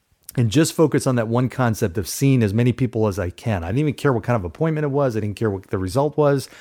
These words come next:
but that was the only thing I really cared about was how many appointments was I seeing. So I was kinda narrowing my focus, being really myopic on this, but it was simple and it was unbelievably effective. I went from seeing one month twenty appointments, and the next month I would do twenty-five.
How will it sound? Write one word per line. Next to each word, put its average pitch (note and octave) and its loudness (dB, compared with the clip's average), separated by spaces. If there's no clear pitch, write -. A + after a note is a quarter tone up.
but G2 0
that A2+ 2
was A2+ -2
the C3 -2
only D#3 4
thing B2+ 0
I A2 2
really G#2+ 2
cared A2+ 2
about F#2 0
was G2+ 0
how D3 0
many C3 2
appointments G#2+ -2
was G2+ -2
I F#2+ 0
seeing. F2+ -2
So G#2 -2
I G#2 2
was G2 -6
kinda C3+ -2
narrowing C#3 2
my C#3 0
focus, A#2+ 0
being G#2+ 0
really B2 4
myopic A#2 0
on G2+ 0
this, G2 -2
but A2 -2
it G#2+ -2
was G2 -6
simple D3+ 0
and G2+ -4
it G#2+ -4
was F#2+ -6
unbelievably G#2 0
effective. F2+ -4
I G2 0
went G#2+ 2
from A2 -4
seeing A#2+ -2
one C3 0
month B2 -2
twenty C3 0
appointments, A#2+ -4
and A2+ -2
the A2 0
next A#2+ -2
month A#2 0
I A2+ 0
would G#2 -2
do A#2 -4
twenty-five. A2 -4